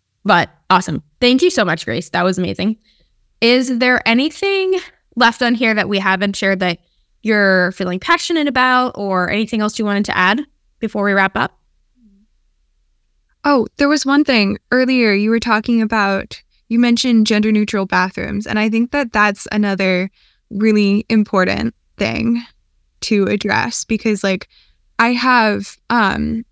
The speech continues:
Speaker 2: inflammatory bowel disease, and there, I know a lot of queer people also have that. Like, it's, yeah, it's something queer people do experience.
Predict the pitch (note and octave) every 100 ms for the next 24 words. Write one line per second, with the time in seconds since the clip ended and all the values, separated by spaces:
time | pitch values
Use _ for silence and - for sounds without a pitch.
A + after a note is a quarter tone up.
0 | _ C4 A3+ B3 A3+ A3 G#3+ F#3+ G3 -
1 | F#3+ F#3 F#3+ - G#2+ A3+ A3+ - - A3
2 | G#3+ G3 F#3+ G3 - _ _ _ A3 A3
3 | G#3+ G3 G3 - A3+ A#3 A3+ A3 A3 A3
4 | G#3+ G3 G3 F#3+ G3 - - _ _ -
5 | D4 D#4+ B3+ A3 G3 G3 A3+ - _ B3
6 | D4+ - - A3+ - G#3 G3 - - -
7 | - - _ _ _ - A2 A3+ G#3+ -
8 | - - - _ _ _ _ _ - -
9 | - A#3+ - _ _ _ _ - A#3 -
10 | A3 G#3+ G#3 G3 G3 G3+ G#3+ _ _ _
11 | G3+ G3 G#3+ A#3 A#3 C4+ A3+ - - -
12 | - A#3 A3+ -